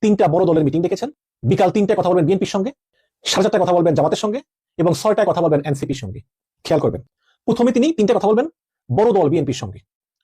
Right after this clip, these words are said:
কথা বলে তিনি বিএনপির মনোভাব নেবেন। তারপর সাড়ে চারটায় কথা বলবেন জামাতের সঙ্গে, দ্বিতীয় বৃহত্তম দল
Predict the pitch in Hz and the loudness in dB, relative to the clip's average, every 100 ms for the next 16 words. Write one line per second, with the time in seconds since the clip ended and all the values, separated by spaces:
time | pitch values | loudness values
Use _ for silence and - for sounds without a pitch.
0 | - 165 175 202 190 269 - _ - 190 | -6 -2 2 4 2 0 -6 _ -2 0
1 | 180 175 123 120 - - 110 92 - _ | 2 2 2 0 -4 -8 -8 -8 -16 _
2 | _ _ _ _ _ _ _ - 269 190 | _ _ _ _ _ _ _ -2 0 2
3 | 127 - _ - 185 277 - 240 185 190 | -2 -4 _ -4 0 0 2 0 2 2
4 | 208 311 _ _ _ - 120 165 165 180 | 0 -2 _ _ _ -8 0 0 2 0
5 | 202 247 - _ - 220 233 170 165 196 | -2 -4 -8 _ -2 -2 2 0 2 2
6 | 262 | 0